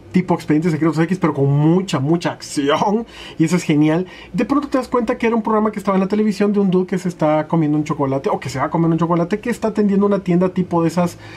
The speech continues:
mm, twenty-four seven, que están abiertas veinticuatro horas, de esas tiendas de conveniencia que están en las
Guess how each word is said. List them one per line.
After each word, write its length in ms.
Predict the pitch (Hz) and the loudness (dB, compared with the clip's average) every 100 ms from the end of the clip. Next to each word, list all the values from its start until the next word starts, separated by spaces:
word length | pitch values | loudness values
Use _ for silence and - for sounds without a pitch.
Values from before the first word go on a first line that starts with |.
| - - | -20 -10
mm, 240 | 143 143 143 | -2 0 0
twenty-four 460 | - 185 180 175 | 0 0 2 0
seven, 320 | - 156 175 220 | 0 0 0 -2
que 100 | 165 | -4
están 160 | 160 | -2
abiertas 300 | 160 160 165 | 0 0 -2
veinticuatro 420 | 151 139 151 143 | -4 -2 -2 0
horas, 200 | 143 175 | 0 0
de 80 | 190 | -2
esas 180 | 180 185 | -4 -2
tiendas 240 | 175 175 | 0 2
de 80 | 160 | 0
conveniencia 560 | 151 135 131 139 147 180 | 0 -2 0 0 0 -2
que 80 | 170 | -2
están 160 | 160 | 0
en 80 | 160 | 2
las 200 | 156 143 | 2 -2